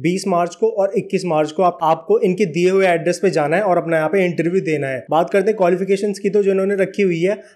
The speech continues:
आपकी इंजीनियरिंग डिग्री कंप्लीट होनी चाहिए in specific branch in civil engineering। अगर आपने सिविल से अपनी बीबी टेक कंप्लीट करी है तो यस, यहाँ पे आप एलिजिबल है। और अगर आपकी क्वालिफिकेशन सिविल इंजीनियरिंग से नहीं है, किसी और डिपार्टमेंट से, तो आप ये वीडियो छोड़ सकते हो।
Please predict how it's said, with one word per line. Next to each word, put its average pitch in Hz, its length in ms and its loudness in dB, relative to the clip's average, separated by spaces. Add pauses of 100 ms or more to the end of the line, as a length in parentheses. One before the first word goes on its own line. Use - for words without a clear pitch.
आपकी 160 240 -2 (160)
इंजीनियरिंग 190 600 0
डिग्री 190 220 2
कंप्लीट 185 340 0
होनी 175 180 0
चाहिए 175 280 -2 (260)
in 254 160 0
specific 165 540 -2
branch 139 360 -2
in 208 160 0 (340)
civil 175 340 2
engineering। 156 540 0
अगर 208 200 2
आपने 208 260 0
सिविल 190 300 0
से 196 100 -2
अपनी 175 240 0
बीबी 175 260 2
टेक 190 200 -2
कंप्लीट 175 360 0
करी 170 220 0
है 160 80 -2 (280)
तो 165 80 -4
यस, 196 220 2
यहाँ 170 120 0
पे 185 80 0
आप 190 120 0
एलिजिबल 156 460 0
है। 131 140 -6 (100)
और 190 100 2
अगर 233 180 2
आपकी 240 200 -2
क्वालिफिकेशन 185 580 0
सिविल 190 300 2
इंजीनियरिंग 175 460 0
से 196 120 0
नहीं 170 140 0
है, 175 60 -2
किसी 185 220 0
और 165 180 2
डिपार्टमेंट 170 440 0
से, 170 120 0
तो 170 120 0
आप 165 140 2
ये 180 60 2
वीडियो 170 260 2
छोड़ 175 220 -2
सकते 175 240 -2
हो। 180 60 2